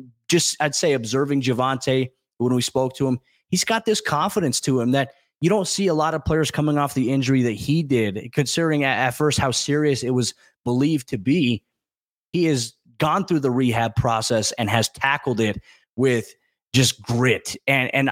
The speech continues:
I would say that from players that I've spoken to, other players who were maybe on the injured reserve list last year that had surgery and that did a lot of the rehab at the facility, Javonte was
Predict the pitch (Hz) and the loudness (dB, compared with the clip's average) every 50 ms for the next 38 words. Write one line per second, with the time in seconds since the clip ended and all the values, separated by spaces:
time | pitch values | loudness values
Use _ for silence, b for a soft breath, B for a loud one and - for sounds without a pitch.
0 | - - 139 143 165 160 147 - - 156 147 139 135 135 123 - 147 127 113 113 | -2 -4 -2 -2 0 0 -2 0 0 0 0 2 0 -2 -2 -2 0 0 0 0
1 | - - - 170 165 165 143 123 139 127 127 120 - - - 135 139 135 - 143 | 0 -2 0 0 2 2 0 0 0 0 -2 -2 -4 -2 -2 0 0 0 -2 -4
2 | 127 - - 131 123 120 - 139 151 147 139 131 - 156 147 139 131 123 - - | -2 -2 0 0 0 2 0 0 0 0 -2 0 0 0 0 0 0 -2 -2 -2
3 | 139 135 123 127 131 139 135 131 127 120 120 120 120 120 135 135 117 131 127 120 | -2 0 0 2 2 2 2 0 0 0 0 -2 -2 0 0 0 2 2 2 2
4 | 110 113 120 107 113 127 127 117 120 123 117 113 - 127 131 131 123 - - 135 | 0 -2 -2 -2 0 0 0 0 0 0 -2 0 -2 -2 -2 -2 -4 -4 -2 0
5 | 123 117 107 B B B B B B _ - 135 123 127 123 - - 139 135 123 | 0 0 -2 B B B B B B _ -4 -2 0 0 0 0 0 0 0 0
6 | 127 135 123 120 117 107 123 127 131 123 123 120 117 113 113 110 120 123 120 120 | 0 0 0 -2 -2 -2 -2 -2 -2 0 0 0 0 0 0 2 2 2 2 2
7 | 117 110 113 104 101 85 - - - 139 180 170 120 113 104 98 - _ _ _ | 2 0 -2 -4 -6 -8 -8 -4 -2 0 0 0 0 0 -2 -4 -6 _ _ _
8 | _ _ _ _ _ _ _ _ - 113 101 107 135 185 - - 143 127 117 113 | _ _ _ _ _ _ _ _ -6 -2 0 0 0 0 0 0 0 2 2 0
9 | 107 - | -2 -4